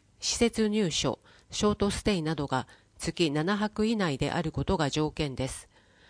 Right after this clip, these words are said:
支給品、四万円。一世帯年度一回。在宅介護者リフレッシュ事業利用券二枚。申し込み、問い合わせ。特定在宅高齢者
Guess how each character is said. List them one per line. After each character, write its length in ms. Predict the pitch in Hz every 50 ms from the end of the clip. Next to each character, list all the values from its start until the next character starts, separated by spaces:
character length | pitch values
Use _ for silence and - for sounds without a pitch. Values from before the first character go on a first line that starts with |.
| - - _ _ -
支 180 | - - - 170
給 240 | - 208 214 208 196
品、 360 | - - 175 165 156 143 - - _ _ _ _ -
四 260 | - 160 175 180 180
万 240 | 180 170 165 156 147 143
円。 260 | 139 135 131 123 - - - - _ _ _ _ _ -
一 140 | 175 175
世 260 | - - - - 233 - -
帯 260 | - 147 135 113 - - -
年 240 | 185 202 190 156
度 140 | 147 165 156
一 160 | 135 139 147 - _
回。 280 | - 160 156 131 - _ _ _ _ _ _ _ _ - - _ - - _
在 240 | - - 196 226 226
宅 300 | - 233 226 - 226 214
介 260 | - 214 214 214 208
護 120 | 185 202 202
者 280 | - - 139 123 - - _ _ _ -
リ 100 | - 165
フ 160 | - 214 214
レ 80 | 220
ッ 40 | 226
シ 240 | 208 - - - 208
ュ 20 |
事 180 | 190 - 196 190
業 260 | 160 160 143 135 131 131
利 120 | - 156
用 220 | 175 220 233 180
券 280 | - - 143 131 123 123
二 140 | 135 156 156
枚。 220 | 143 131 123 110 - _ _ _ _ _ _ _ _ - - - _ _ _ -
申 160 | 185 214 247
し 100 | 233 -
込 160 | - - 214 196
み、 240 | 190 175 - - _ _
問 180 | - 175 175 165
い 60 | 160
合 60 | 151
わ 120 | 139 139
せ。 240 | 139 - - 131 - - _ _ _ _ _ _ _ _ _ _ - -
特 240 | 175 175 - -
定 240 | - - 208 202 196
在 240 | - 185 185 208 220
宅 300 | - 214 208 - 214 208
高 240 | - 208 208 208 208
齢 220 | 202 208 196 180
者 300 | - - - 147 131 -